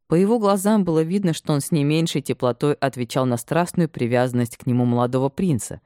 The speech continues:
хотя в их взаимоотношениях всегда задавал тон. «Ты думаешь, я поехал бы в Германию в угоду кому-нибудь другому?» —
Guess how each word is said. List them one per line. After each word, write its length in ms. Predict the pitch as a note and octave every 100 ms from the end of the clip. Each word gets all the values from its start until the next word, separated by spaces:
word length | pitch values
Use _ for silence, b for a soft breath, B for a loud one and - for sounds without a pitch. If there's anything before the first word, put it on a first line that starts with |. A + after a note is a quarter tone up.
| _
хотя 340 | - A#2+ - A#2
в 100 | B2+
их 80 | A2
взаимоотношениях 1040 | G#2 A#2 G#2 G#2 G#2+ G2+ C#3 E3+ E3 -
всегда 460 | - D#3 A2 G2+
задавал 460 | G#2 A2+ A2 G2 F#2+
тон. 340 | - F#2 E2 - _ _ _ _ _ _ _ _ _ _
«Ты 140 | A2
думаешь, 400 | A2 B2 B2 A#2
я 140 | B2 A#2
поехал 480 | A#2+ B2 C3 A#2
бы 120 | G2+ G#2
в 80 |
Германию 560 | A2 A#2+ A#2 A#2+ A#2+ A2+
в 120 | G#2+
угоду 360 | A2+ A#2+ B2+ A2
кому-нибудь 600 | A2+ A#2 A#2+ A#2 A#2 A#2
другому?» — 680 | A#2+ A2+ C#3 F3+ C3 -